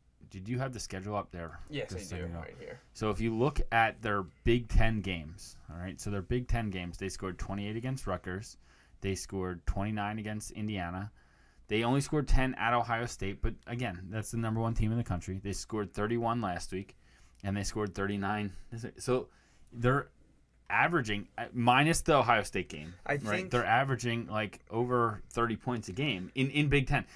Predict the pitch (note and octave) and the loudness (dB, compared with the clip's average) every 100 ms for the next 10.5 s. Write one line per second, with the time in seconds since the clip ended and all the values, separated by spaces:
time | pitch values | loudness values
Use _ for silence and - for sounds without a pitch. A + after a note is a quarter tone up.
0 | - E3 A#2+ D2 _ _ _ - - D#3+ | -4 2 2 0 _ _ _ -20 -6 2
1 | G3+ F3+ C#3+ - G2+ - F#2+ F#2 F2+ F2 | 4 4 2 -4 -6 0 0 0 -4 -4
2 | F2 B2+ - G#2+ G2+ G#2+ A2+ A2 G#2+ G#2 | -2 -2 -2 -4 0 0 2 2 0 -4
3 | A#2 G#2+ - A2+ F#2+ - B2 A#2 G#2 - | -2 -2 -2 -2 -2 -2 2 2 2 -2
4 | G#2+ G2 G2+ F2+ - G3 F3 G2 E2+ G2+ | -4 -4 -4 -4 0 2 2 0 -4 -4
5 | - - - - A#2 - _ - - _ | -12 -20 2 6 6 2 _ -20 -20 _
6 | _ - A2 D3 C3 - - - - - | _ 2 8 10 8 6 -2 -6 -20 -20
7 | - _ _ - B2 A#2 C#3+ F#3 F3 - | -20 _ _ 0 2 4 2 2 -2 -6
8 | G#2+ A2+ G2+ - C#3+ E3 C#3 A2+ A#2+ B2+ | -4 -2 4 6 6 4 0 0 2 2
9 | B2+ A#2 A2 G#2 G#2 G#2+ - F2+ F2+ - | 2 0 0 0 0 -2 -2 -4 0 2
10 | G#2 - F#2 F2 F2+ | 2 0 -6 -6 -8